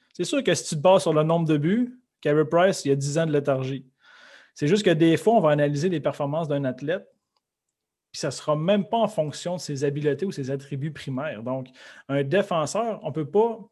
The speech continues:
bon, peut-être qu'un défenseur offensif qui a fait des points dans le junior majeur, on peut dire, « Ah, OK, il va nous apporter un certain nombre de points, puis en fonction de ce qu'on pense qu'il peut nous apporter, on peut juger au nombre de points. » Mais un défenseur dans la Ligue nationale qui bloque des lancers puis qui est spécialiste en désavantage numérique,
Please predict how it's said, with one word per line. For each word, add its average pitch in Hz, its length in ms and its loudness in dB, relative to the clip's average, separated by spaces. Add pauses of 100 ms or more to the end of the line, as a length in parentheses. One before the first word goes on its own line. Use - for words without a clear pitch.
(140)
bon, 117 140 -8 (220)
peut-être 175 320 0
qu'un 143 120 -4
défenseur 147 460 -4
offensif 147 560 -2
qui 139 100 -6
a 123 40 -4
fait 143 140 -4
des 135 140 -4
points 156 240 -6
dans 156 80 -6
le 139 40 -4
junior 135 260 -6
majeur, 135 360 -2
on 139 60 -4
peut 123 140 -6
dire, « 151 240 -4 (520)
Ah, 160 120 6
OK, 156 140 -2
il 139 400 -4
va 165 140 4
nous 165 180 0
apporter 156 340 -2
un 202 40 0
certain 156 360 -2
nombre 156 200 -2
de 139 100 2
points, 160 380 -4
puis 156 200 -8
en 139 80 -2
fonction 147 380 -6
de 151 80 -4
ce - 100 -8
qu'on 131 160 -6
pense 151 220 -6
qu'il - 120 -20
peut 147 80 -10
nous 135 140 -6
apporter, - 380 -8
on 156 120 -4
peut 180 180 0
juger 160 500 0 (320)
au 127 160 -8
nombre 151 180 -4
de 135 80 0
points. » 151 320 -8 (680)
Mais 135 240 -2
un 139 240 0
défenseur 175 640 0
dans 156 100 2
la 139 100 0
Ligue 156 140 -4
nationale 151 460 -2
qui - 120 -14
bloque 147 240 -2
des 147 120 -2
lancers 139 420 -2
puis - 100 -16
qui 139 120 -14
est - 20 -8
spécialiste 147 500 -8
en 151 80 -6
désavantage 135 560 -4
numérique, 139 420 -6